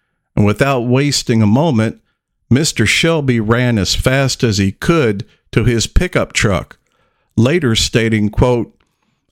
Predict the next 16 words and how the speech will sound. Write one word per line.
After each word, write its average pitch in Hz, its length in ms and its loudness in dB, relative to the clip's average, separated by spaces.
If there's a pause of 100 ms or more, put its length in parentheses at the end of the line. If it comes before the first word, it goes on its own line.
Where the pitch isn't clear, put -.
(120)
"I 143 140 0
was 143 200 0
trying 147 460 0
as 113 140 -2
best 139 400 -2
I 120 100 0
could 143 340 -2
to 123 80 0
get 120 160 0
away 127 320 2
from 110 200 -4
that 101 260 -2
crazy 113 440 0
sons 110 380 0
of 85 80 -2
bitch," - 480 -4